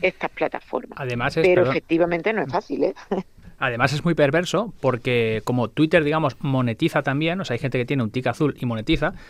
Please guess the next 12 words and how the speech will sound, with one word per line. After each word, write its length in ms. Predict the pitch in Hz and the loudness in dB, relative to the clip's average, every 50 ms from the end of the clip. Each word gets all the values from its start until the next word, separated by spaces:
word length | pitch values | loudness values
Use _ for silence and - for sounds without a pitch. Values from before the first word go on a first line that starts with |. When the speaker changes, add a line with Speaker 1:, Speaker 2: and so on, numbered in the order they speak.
| - - - - - | -18 -18 -18 -14 -2
Speaker 2:
claro, 180 | - 160 165 | 2 2 4
a 80 | - - | 4 4
esa 160 | 135 160 160 | 2 2 2
gente, 240 | - 180 180 170 156 | 0 0 0 0 0
cuanta 300 | 123 131 117 117 113 113 | 0 0 -2 0 0 0
más 160 | 123 165 - | 0 0 -2
gente 300 | - 190 185 160 143 127 | -2 -4 -4 -2 -2 -2
vea 100 | 135 143 | -2 -2
sus 180 | 131 160 139 - | -4 -6 -6 -2
tweets, 260 | - 175 190 - - _ - | -2 -2 -2 -2 -6 _ -14
más 220 | - 127 123 123 - | -8 -6 -6 -4 0
cobra. 340 | - 180 165 135 80 - | 0 0 0 0 -2 -6